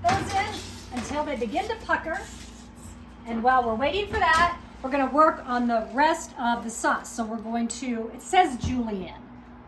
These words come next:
I'm not julienne and nothing. I have one of these. That's good enough for me. So we have fennel. So we want one bulb of fennel and one smeet, smeet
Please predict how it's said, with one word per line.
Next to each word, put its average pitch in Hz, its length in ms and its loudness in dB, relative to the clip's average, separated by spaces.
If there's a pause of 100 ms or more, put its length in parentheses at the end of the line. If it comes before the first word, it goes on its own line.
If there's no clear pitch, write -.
(140)
I'm 269 160 2
not 269 280 0
julienne 190 540 -4
and 175 240 -8
nothing. - 400 -10 (1500)
I 254 80 2
have 247 220 0
one 226 120 -4
of 208 80 -6
these. 190 360 -8 (280)
That's 233 220 -4
good 240 160 -8
enough 214 240 -6
for - 140 -2
me. - 60 -16
So - 180 -6
we 226 100 -2
have 214 220 -2
fennel. 311 480 2
So 381 140 -8
we 247 100 -4
want 220 220 -4
one 294 300 2
bulb 392 220 2
of 392 120 -4
fennel 294 460 0 (280)
and 226 180 0
one 294 320 4
smeet, 269 480 -4 (260)
smeet 233 540 -2